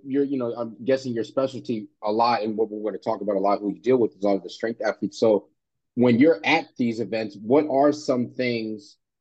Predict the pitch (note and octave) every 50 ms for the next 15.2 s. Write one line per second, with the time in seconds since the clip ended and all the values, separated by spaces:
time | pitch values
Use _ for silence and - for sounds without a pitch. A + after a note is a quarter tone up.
0 | _ _ _ - A2+ A2+ A2+ A2+ A2+ A2 G#2+ G#2+ G2+ - - _ _ _ _ _
1 | _ _ - A#2 A2+ - A#2+ A2+ G#2+ F#2+ - - - D#3+ D#3 D3+ D3 B2+ B2+ A#2
2 | A#2+ B2+ B2+ B2 C3 A#2 G#2+ B2 A2 G2 A#2 A#2 G#2 G2 A2+ C3 B2+ A2+ G#2+ A2
3 | A2+ A2 G#2+ G2+ G2+ - G#2+ G2+ G2+ G#2 A2 B2 B2 - A#2+ G2+ A2 G#2+ A2+ A2
4 | G#2+ A2+ G#2+ G2 G#2 G#2+ G#2+ G2+ G#2 G2 F#2 F#2+ G#2 A2+ A2+ G#2+ G2 G#2 G2 F#2+
5 | F2+ F#2 G2 _ _ _ _ _ _ _ _ _ - A#2 A2+ G#2 G2 G2 F#2 G#2+
6 | G#2+ G#2 - G#2 F#2+ F2+ F2+ G#2 G2+ G2+ - G#2+ G2+ G2+ G2+ G#2 A2+ A2+ A2 A2
7 | A2 G#2 G#2 - C3 C3 G#2+ G2+ F#2+ F#2+ F#2 - _ _ _ _ - G2+ G2 F#2+
8 | F#2 F#2 F2+ F2 - _ _ _ _ _ _ _ _ - - G#2 A2 A#2+ A2+ A2+
9 | A2+ A2 A#2 A#2 - G2+ A2+ A#2+ A#2+ A2+ A2 G#2 G#2+ A2+ G#2+ - A2 G#2 G2+ G2+
10 | A2 G#2+ - - A2+ A2 G2 G#2 G2 G2 - C3+ C#3 G#2+ G#2 G2 F2 G#2 G2+ G2+
11 | G#2 G2+ G2 F#2 F#2+ - F#2+ F#2 F2 - - - _ _ _ _ _ _ _ _
12 | - G2+ F#2+ G2+ G2 F#2+ F#2+ E2 F2+ F#2+ F#2 F#2 - F#2+ F2+ G2 G2+ G2 F#2 -
13 | - G2+ F#2 F2 F#2 G#2+ A2 G2+ - F2+ E2+ E2+ E2 E2 F#2 G2+ G2+ E2 E2+ G2+
14 | G2+ G2 F#2+ G2+ G#2 G2+ G#2 A2 G#2+ F#2+ F#2 F2+ A2+ A2+ G2 F2+ F2+ D#2+ E2+ D#2+
15 | D2+ D2+ -